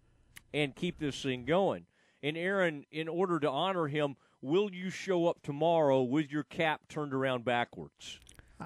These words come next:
I recommend everybody show up for work tomorrow. I'm gonna do, I'm gonna do the show tomorrow with my cap turned around backwards to kind of honor Dan Quinn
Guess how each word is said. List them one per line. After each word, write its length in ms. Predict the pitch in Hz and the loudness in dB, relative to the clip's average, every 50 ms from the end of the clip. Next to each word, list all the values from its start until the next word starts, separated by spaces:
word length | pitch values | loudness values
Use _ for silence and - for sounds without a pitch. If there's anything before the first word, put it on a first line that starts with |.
| 156 | -6
I 80 | - 202 | -2 0
recommend 520 | 262 285 277 - - 220 202 196 185 175 | 2 4 2 4 2 2 2 2 2 4
everybody 440 | 175 185 185 190 185 165 165 160 156 | 4 4 4 2 2 2 2 0 0
show 300 | 139 - - 170 170 175 | -2 -4 -2 0 2 2
up 80 | 156 - | 2 0
for 120 | - 156 143 | -2 -4 -2
work 260 | 139 151 160 - - | 0 0 0 -2 -2
tomorrow. 600 | - 139 123 120 117 113 113 110 113 113 117 - _ _ _ _ _ _ _ _ | -6 -4 0 0 2 2 4 4 4 2 2 -2 _ _ _ _ _ _ _ _
I'm 100 | 156 190 | -6 -4
gonna 140 | 240 247 220 | -2 -2 -4
do, 200 | 180 175 202 196 | -2 0 0 0
I'm 80 | 185 185 | 2 0
gonna 120 | 208 196 | -2 -4
do 100 | 185 196 | -4 -4
the 80 | 165 139 | -6 -6
show 240 | - - 180 170 | -2 0 2 2
tomorrow 400 | 156 151 151 147 151 147 143 139 | 2 2 0 2 2 4 4 4
with 260 | 131 127 139 156 147 139 | 2 2 0 -2 -2 -2
my 180 | 156 151 143 | -2 -2 -2
cap 380 | 135 - - 156 143 139 120 - - | -4 -4 -4 -2 -2 -2 -4 -6 -6
turned 200 | 147 139 135 127 | -6 -6 -4 -2
around 280 | 127 127 127 123 113 | -2 0 0 0 0
backwards 760 | 123 131 127 123 110 - 85 80 67 - - - - - - _ _ _ - | 0 -2 -2 -2 -4 -8 -12 -12 -12 -14 -16 -16 -16 -16 -18 _ _ _ -10
to 100 | 147 - | -10 -8
kind 200 | - 156 147 135 | -4 -2 -2 0
of 80 | 123 | 2
honor 340 | 123 131 143 160 165 170 160 | 2 2 2 2 0 0 -2
Dan 320 | 147 131 151 151 147 143 | -2 -2 -2 -2 -2 -4
Quinn 540 | - - - 160 156 143 127 113 107 110 117 | -6 -4 -2 0 0 2 2 0 0 -2 -4